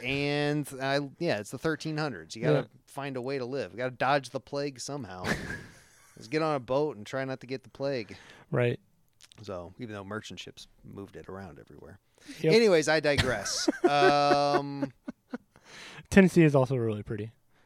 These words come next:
Speaker 2: Like
Speaker 1: Oh, yeah.
Speaker 2: Chattanooga, Gatlinburg.
Speaker 1: Kate and I thought about driving through Chattanooga, and I think it'd be a good spot still
Speaker 2: Yeah,
Speaker 1: to
Speaker 2: when I went
Speaker 1: stop.
Speaker 2: to Atlanta, uh, I drove through Chattanooga.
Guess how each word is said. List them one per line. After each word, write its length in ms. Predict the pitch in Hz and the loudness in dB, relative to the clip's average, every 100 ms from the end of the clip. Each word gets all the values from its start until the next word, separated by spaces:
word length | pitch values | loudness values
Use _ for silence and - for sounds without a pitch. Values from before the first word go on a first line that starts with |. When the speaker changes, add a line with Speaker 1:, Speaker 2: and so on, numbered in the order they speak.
| _ - | _ -6
Speaker 2:
Like 100 | 202 | -4
Speaker 1:
Oh, 20 | |
yeah. 60 | 220 | 2
Speaker 2:
Chattanooga, 600 | 135 135 135 135 131 131 | 2 6 6 8 8 6
Gatlinburg. 720 | - 113 135 123 127 123 120 - _ _ - - _ | 4 -2 -2 0 2 2 0 -6 _ _ -20 -20 _
Speaker 1:
Kate 220 | - 165 156 | -6 -6 -4
and 80 | |
I 60 | 127 | -4
thought 180 | 135 127 | -2 -4
about 160 | 117 | -4
driving 260 | 110 101 95 | -6 -10 -12
through 140 | - | -18
Chattanooga, 680 | - 123 101 98 98 52 - - | -12 -8 -8 -10 -18 -16 -18 -16
and 100 | 107 | -12
I 40 | 113 | -10
think 180 | 113 | -10
it'd 80 | 98 | -16
be 100 | 95 | -18
a 80 | 85 | -18
good 220 | - - | -18 -18
spot 340 | - - - - | -14 -14 -14 -16
still 400 | - - - _ - | -16 -18 -20 _ 4
Speaker 2:
Yeah, 240 | 147 127 | 4 4
Speaker 1:
to 60 | 120 | 2
Speaker 2:
when 180 | 165 151 | 6 8
I 40 | |
went 140 | 147 - | 8 4
Speaker 1:
stop. 80 | _ _ - | _ _ -4
Speaker 2:
to 120 | 127 - _ - - | -4 -4 _ -10 0
Atlanta, 580 | 135 127 127 117 107 - - 143 | 4 4 4 2 -2 -6 -16 -6
uh, 40 | 120 107 107 | -4 -4 -4
I 60 | 107 | -6
drove 260 | 117 113 | -2 -2
through 140 | - 110 | -2 -4
Chattanooga. 600 | 113 107 110 110 117 | -4 -6 -6 -4 -4